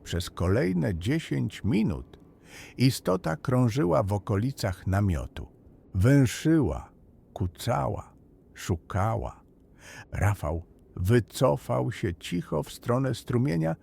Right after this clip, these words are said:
który kilka godzin wcześniej zlokalizował jako punkt awaryjnego zejścia. To była jego jedyna szansa.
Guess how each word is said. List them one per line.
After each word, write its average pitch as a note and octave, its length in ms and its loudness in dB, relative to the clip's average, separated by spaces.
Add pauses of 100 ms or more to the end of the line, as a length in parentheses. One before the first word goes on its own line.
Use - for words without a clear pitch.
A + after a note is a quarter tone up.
(340)
który C#3+ 280 4
kilka E3 400 -2
godzin C#3 320 2
wcześniej D#3 600 -2 (340)
zlokalizował C3 1000 2
jako G#2 280 -2
punkt - 680 2 (140)
awaryjnego C3 920 2
zejścia. - 680 -4 (680)
To A#2+ 120 6
była C#3+ 260 8
jego C3+ 340 6 (400)
jedyna D3+ 460 8
szansa. D#2 580 0